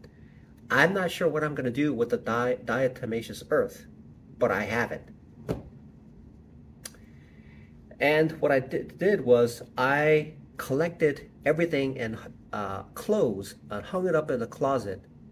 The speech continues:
uh, on a hanger. And then I picked up and I vacuumed thoroughly. And, and, uh, and then I took, uh, two suitcases,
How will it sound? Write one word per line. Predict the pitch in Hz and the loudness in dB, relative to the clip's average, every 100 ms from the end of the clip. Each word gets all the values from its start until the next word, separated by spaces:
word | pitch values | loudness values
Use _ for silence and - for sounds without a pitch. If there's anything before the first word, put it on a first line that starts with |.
| - - - - - - - - | -20 -20 -20 -20 -20 -20 -20 -10
uh, | 98 | -4
on | 110 123 | 2 4
a | 101 | 4
hanger. | 127 123 92 82 - - - - - - - | 2 0 -2 -6 -14 -20 -20 -20 -20 -20 -10
And | 117 117 | -2 0
then | 117 | 0
I | |
picked | 110 180 185 | -2 -4 0
up | 139 - | 0 0
and | 113 107 | -4 -2
I | 104 | -4
vacuumed | 110 - 123 147 151 123 | -4 2 2 2 -2 -4
thoroughly. | - - 160 143 127 98 - - - - - - | -6 -2 2 4 2 0 -8 -18 -20 -20 -20 -10
And, | 101 104 - - - - | -8 -8 -12 -20 -20 -8
and, | 101 101 101 95 98 | -6 -4 -6 -8 -8
uh, | 95 90 85 - - - - - - - - - - - - - - - - - - - - - - | -8 -8 -12 -18 -20 -20 -20 -14 -12 -12 -20 -20 -20 -20 -20 -20 -18 -18 -18 -20 -20 -20 -20 -20 -6
and | 117 117 | -2 4
then | 170 143 127 - - | 6 6 2 -6 -6
I | 120 120 | -2 0
took, | 190 165 - - | 2 0 -4 -10
uh, | 110 101 95 - | -6 -6 -8 -10
two | - 208 202 190 180 - - - | -6 -4 -2 -4 -6 -10 -20 -20
suitcases, | - - 240 - 117 - 107 - | -10 -8 -4 -4 -4 -4 -8 -10